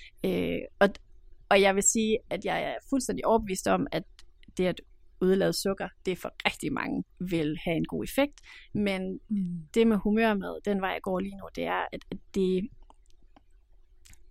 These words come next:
Speaker 1: at der er også noget andet, der virker, altså, øh,
Speaker 2: Ja.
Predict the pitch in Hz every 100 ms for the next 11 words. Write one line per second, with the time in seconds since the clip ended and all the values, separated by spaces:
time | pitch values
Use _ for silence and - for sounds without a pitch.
0 | - 190 - 175 185 214 - 208 220 233
1 | 190 202 220 240 - - 190 - 165 -
2 | - 208 185 156 147